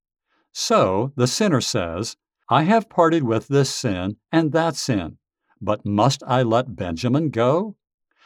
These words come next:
Must I part with this delightful sin?"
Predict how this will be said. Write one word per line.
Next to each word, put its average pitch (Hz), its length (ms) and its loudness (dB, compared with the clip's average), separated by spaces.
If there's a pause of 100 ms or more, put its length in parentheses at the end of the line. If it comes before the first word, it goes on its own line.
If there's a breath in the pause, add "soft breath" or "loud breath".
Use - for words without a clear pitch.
(180 soft breath)
Must 165 320 2
I 226 140 2
part 156 400 2
with 123 180 2
this 127 240 2
delightful 107 720 -4
sin?" 196 500 -2